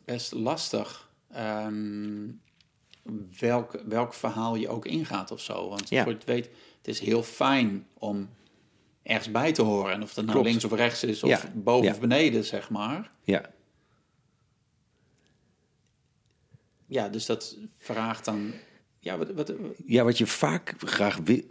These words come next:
Speaker 2: wat je eigenlijk wil, is een, een verhaal wat je begrijpt.
Speaker 1: Ja.
Speaker 2: Waarvan je zegt, "Oh, dat legt de wereld uit. Nou, zo zit het in elkaar. Hè, hè, dan hebben we," en dat is wat het jongetje graag wil.
Speaker 1: Ja.
Speaker 2: Maar de volwassen man, die gaat kritisch nadenken, "Klopt dit wel?"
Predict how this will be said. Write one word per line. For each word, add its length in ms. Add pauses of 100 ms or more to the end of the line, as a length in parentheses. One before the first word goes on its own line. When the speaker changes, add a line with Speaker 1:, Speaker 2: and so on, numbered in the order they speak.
(120)
Speaker 2:
wat 200
je 60
eigenlijk 300
wil, 140
is 100
een, 240 (720)
een 140
verhaal 420
wat 160
je 60
begrijpt. 640
Speaker 1:
Ja. 280
Speaker 2:
Waarvan 240
je 60
zegt, 180
"Oh, 100
dat 140
legt 220
de 80
wereld 340
uit. 360
Nou, 160
zo 180
zit 160
het 100
in 60
elkaar. 320
Hè, 120
hè, 340
dan 140
hebben 240
we," 400
en 160
dat 140
is 60
wat 140
het 140
jongetje 340
graag 200
wil. 280 (140)
Speaker 1:
Ja. 180 (720)
Speaker 2:
Maar 400 (720)
de 100
volwassen 440
man, 200
die 120
gaat 200
kritisch 340
nadenken, 360
"Klopt 240
dit 120
wel?" 300